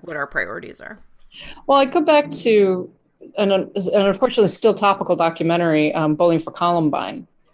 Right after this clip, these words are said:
Speaker 1: Mm-hmm.
Speaker 2: uh, by Michael Moore, and he actually, he addresses this, this question of violence in music, video games, films, et cetera,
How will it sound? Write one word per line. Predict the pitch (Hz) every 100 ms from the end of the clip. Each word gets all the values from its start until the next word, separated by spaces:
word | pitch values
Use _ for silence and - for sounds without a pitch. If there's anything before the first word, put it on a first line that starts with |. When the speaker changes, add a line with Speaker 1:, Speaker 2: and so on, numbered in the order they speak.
| -
Speaker 1:
Mm-hmm. | 180 170 160 160
Speaker 2:
uh, | 156
by | 156 165
Michael | 160 151 160
Moore, | 170 180 165
and | 160
he | 220 214
actually, | 190 - 180
he | -
addresses | 202 233 233 - 160 -
this, | 156 151
this | - 165 -
question | 196 180 - 156 143 -
of | 143 135 160 _ _ -
violence | 160 156 165 160 156 151 151
in | 143 139 143 -
music, | 196 220 202 202 185
video | 196 190 170
games, | 170 165 160 151 151 -
films, | - 160 151 147 -
et | -
cetera, | 220 165 147